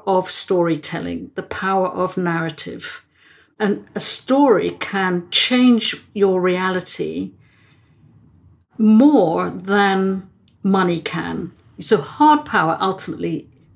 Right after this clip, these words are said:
is the weaker part of the hard power and soft power. <laughs> Soft power is like the paper that wraps the stone. Um, and so the more that we moved into this era of the revolution, you saw, and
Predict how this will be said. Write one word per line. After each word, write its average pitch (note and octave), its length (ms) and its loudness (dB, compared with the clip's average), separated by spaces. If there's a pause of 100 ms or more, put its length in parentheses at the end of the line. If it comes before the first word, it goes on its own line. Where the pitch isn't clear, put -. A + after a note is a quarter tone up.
(120)
is G#3+ 360 4
the G3 140 0
weaker A3+ 360 -2
part A3+ 360 -2
of - 120 -8
the G#3 100 2
hard G3+ 260 2
power G3+ 200 -2
and G3 100 -4
soft - 280 -6
power. G#3+ 400 -6 (140)
<laughs> - 320 -18
Soft A3 280 0
power G3+ 160 2
is F#3+ 100 -2
like - 140 -4
the G3+ 60 -8
paper - 420 -4
that - 140 -8
wraps - 320 -2
the - 80 -6
stone. E3 640 -2 (800)
Um, F3+ 380 0
and G3 180 -2
so A3 460 6 (180)
the G#3 140 4
more C#4+ 400 6
that - 480 0 (100)
we A3 220 0
moved G#3+ 280 4
into G#3+ 260 2
this G3+ 280 -2
era G#3+ 200 6
of G3+ 100 -2
the G3+ 100 2
revolution, G3+ 540 -2
you F#3+ 100 -6
saw, F#3+ 600 2
and F#3 280 -8